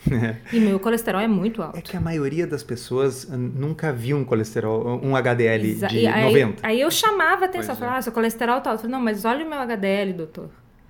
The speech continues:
Speaker 2: Meu H D L tá alto, tá noventa."
Speaker 1: É, é uma, uma sugestão, ah,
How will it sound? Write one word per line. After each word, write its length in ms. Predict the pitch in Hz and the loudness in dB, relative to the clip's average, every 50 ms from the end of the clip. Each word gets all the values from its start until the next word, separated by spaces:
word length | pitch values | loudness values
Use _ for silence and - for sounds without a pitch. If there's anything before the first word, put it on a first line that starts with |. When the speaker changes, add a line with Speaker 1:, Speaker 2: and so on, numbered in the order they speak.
| - _ - | -20 _ -10
Speaker 2:
Meu 100 | 202 196 | -6 -4
H 120 | 190 208 196 | -2 -2 0
D 60 | 202 | 0
L 140 | 214 240 262 | 0 -2 -2
tá 200 | - 294 294 277 | -2 0 0 2
alto, 340 | 214 214 240 247 240 - - | 2 2 2 0 0 -4 -8
tá 120 | - - 208 | -8 -6 -4
noventa." 640 | 220 247 247 226 196 202 214 226 240 220 202 202 | -2 -2 -2 -4 -2 -2 0 2 2 0 0 -2
Speaker 1:
É, 140 | 180 170 175 170 - - - - | -6 -8 -8 -10 -14 -16 -14 -4
é 100 | - - | 0 2
uma, 220 | 139 135 147 160 165 | 2 2 2 0 0
uma 200 | 165 156 165 160 | 0 0 0 0
sugestão, 880 | 156 - - 156 131 156 139 - - - 139 127 139 147 143 135 120 - - - | -2 -2 -4 -4 -2 -2 -4 -4 0 2 2 2 4 2 0 -2 -6 -8 -10 -8
ah, 380 | 131 120 113 113 110 107 107 | -6 -4 -4 -4 -4 -4 -6